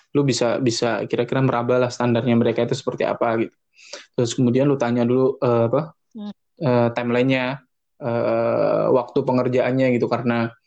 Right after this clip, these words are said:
Speaker 1: biasanya semakin, semakin sempit waktu pengerjaannya, itu semakin longgar proses editorialnya. Artinya kalau memang tuntutan produksinya cepat, jadi editorialnya juga harus menyesuaikan, gitu. Kita nggak bisa terlalu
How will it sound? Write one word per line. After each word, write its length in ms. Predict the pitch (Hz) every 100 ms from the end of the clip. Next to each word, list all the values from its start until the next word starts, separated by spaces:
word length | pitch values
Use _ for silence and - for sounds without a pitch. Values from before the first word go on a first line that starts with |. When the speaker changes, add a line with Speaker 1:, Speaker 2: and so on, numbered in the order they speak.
| _ _ _
Speaker 1:
biasanya 300 | - 117 143
semakin, 680 | 160 135 117 - 127 123 123
semakin 400 | 120 131 113 127
sempit 380 | 120 123 - -
waktu 260 | 123 -
pengerjaannya, 720 | 127 131 120 117 120 117 123 135
itu 120 | 143
semakin 320 | - 117 123
longgar 340 | 120 120 123 123
proses 460 | 123 113 117 117 - - - -
editorialnya. 800 | 127 117 117 110 107 113 110 - _ _ _ _ _ -
Artinya 240 | - 135
kalau 200 | 123 117 107 - _ _ _ _
memang 240 | 123 120 117
tuntutan 480 | 135 131 131 127 123
produksinya 880 | 131 127 - 135 131 127 123 123
cepat, 400 | 120 - 139 175 143
jadi 400 | 135 165 170 -
editorialnya 640 | 156 127 120 127 127 127 160
juga 240 | 131 120
harus 80 | 117
menyesuaikan, 560 | 120 113 120 123 135
gitu. 160 | 123 117
Kita 240 | 117 139
nggak 80 | 127
bisa 240 | - 123 117
terlalu 240 | 117